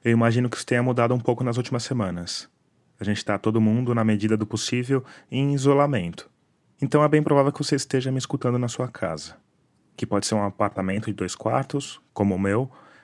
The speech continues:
pode ser uma mansão de oito, ou pode ser um barraco de um só, numa comunidade. Eu não tenho como saber isso. Também não tenho como saber se você mora sozinho ou com a sua família, se você se dá bem com essas pessoas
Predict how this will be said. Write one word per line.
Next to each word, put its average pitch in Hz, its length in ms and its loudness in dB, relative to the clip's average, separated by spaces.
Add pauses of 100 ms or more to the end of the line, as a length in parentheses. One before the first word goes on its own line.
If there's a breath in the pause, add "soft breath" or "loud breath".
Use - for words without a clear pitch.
(160 loud breath)
pode 101 200 -2
ser 113 80 2
uma 110 100 4
mansão 110 680 0
de 107 160 0
oito, 107 440 0 (460 loud breath)
ou 127 80 2
pode 127 240 0
ser 147 80 2
um 147 200 0
barraco 127 480 0
de 127 120 -2
um 139 80 0
só, 95 360 -4 (300)
numa 110 180 2
comunidade. 113 760 -2 (1040 soft breath)
Eu 131 100 2
não 139 80 2
tenho 120 220 0
como 110 180 0
saber 101 240 -2
isso. - 340 -8 (640)
Também 101 240 2
não 110 120 4
tenho 107 160 0
como 110 180 2
saber 104 280 0
se - 60 -6
você 104 300 -2
mora 98 240 0
sozinho 95 580 -4 (400 soft breath)
ou 131 80 0
com 139 120 2
a - 20 4
sua 139 160 -2
família, 104 480 0 (420 soft breath)
se - 160 -12
você 98 200 -4
se - 100 -4
dá 101 100 0
bem 107 240 2
com 117 140 -4
essas 110 220 -4
pessoas - 560 -2